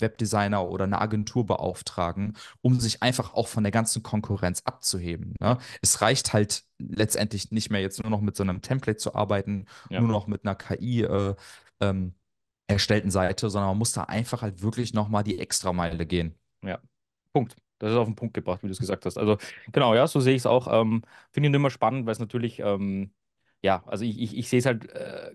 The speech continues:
Speaker 2: grad auch, also ich krieg tatsächlich auch oft die Frage, also das ist bei mir halt durch die YouTube-Community immer so eine Sache,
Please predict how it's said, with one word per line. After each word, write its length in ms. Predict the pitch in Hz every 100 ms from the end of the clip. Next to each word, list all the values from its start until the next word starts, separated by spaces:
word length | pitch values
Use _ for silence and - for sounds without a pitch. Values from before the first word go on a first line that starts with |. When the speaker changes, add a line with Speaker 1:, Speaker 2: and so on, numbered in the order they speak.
| -
Speaker 2:
grad 180 | 110 113
auch, 160 | 110 -
also 160 | 110 104
ich 140 | - 117
krieg 180 | 143 123
tatsächlich 340 | 127 147 147
auch 60 | 110
oft 180 | 123 127
die 40 |
Frage, 300 | 120 107 127
also 160 | 117 107
das 80 | 110
ist 160 | 110 101
bei 100 | 110
mir 140 | 113
halt 120 | 104
durch 120 | 117 -
die 80 | -
YouTube-Community 600 | 117 123 120 117 120 113
immer 120 | 113 113
so 80 |
eine 80 | 110
Sache, 360 | 110 107 120